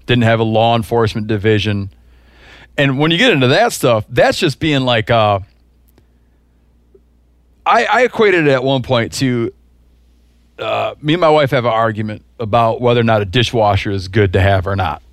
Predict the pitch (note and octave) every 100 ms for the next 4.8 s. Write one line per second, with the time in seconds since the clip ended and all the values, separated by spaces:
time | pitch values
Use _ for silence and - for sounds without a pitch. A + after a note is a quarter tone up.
0 | _ _ _ _ - F2 F2 F#2 _ _
1 | _ _ _ _ _ _ - C3+ C3 B2+
2 | A#2+ A#2 - _ _ _ _ - C3+ D3+
3 | C#3+ D3+ C#3+ D#3+ C#3 A#2+ B2 A#2 C#3 D#3
4 | G3+ E3+ C#3 G#3+ G#3+ - B2